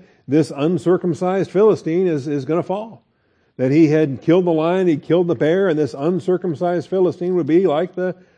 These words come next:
the lion or the bear. David wasn't scared of the giant, 'cause he was an uncircumcised Philistine.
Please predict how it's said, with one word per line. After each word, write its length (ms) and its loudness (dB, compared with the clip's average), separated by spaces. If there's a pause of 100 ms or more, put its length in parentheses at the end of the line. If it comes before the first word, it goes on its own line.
(160)
the 120 2
lion 400 -2
or 80 0
the 80 0
bear. 340 -8 (140)
David 280 -2
wasn't 260 -6
scared 300 -6
of 60 -8
the 60 -8
giant, 400 -12 (680)
'cause 160 -8
he 80 0
was 140 -2
an 80 -6
uncircumcised 800 -6
Philistine. 540 -14